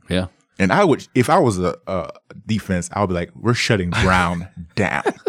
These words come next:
Speaker 2: They can, Bell can run the ball all he wants to, but we have to shut Antonio Brown down. For you to go eleven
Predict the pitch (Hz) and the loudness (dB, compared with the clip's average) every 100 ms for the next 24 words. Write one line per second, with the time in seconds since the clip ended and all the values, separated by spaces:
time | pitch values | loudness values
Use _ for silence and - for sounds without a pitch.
0 | - _ _ _ - 95 151 175 156 104 | -12 _ _ _ -6 2 2 4 0 0
1 | 101 131 156 123 104 107 107 101 104 90 | 2 4 4 2 2 4 4 6 4 4
2 | 104 143 143 127 123 - 95 95 120 107 | 4 4 4 4 0 0 0 4 2 2
3 | 120 113 - - 95 - 90 80 _ _ | 2 0 0 -6 -4 -2 -2 -4 _ _
4 | _ - 87 85 - 98 87 85 85 80 | _ -6 -4 -2 0 0 2 -2 -2 -4
5 | 78 82 78 202 160 123 92 104 120 107 | -4 -6 -2 0 4 2 2 2 2 2
6 | 104 | 0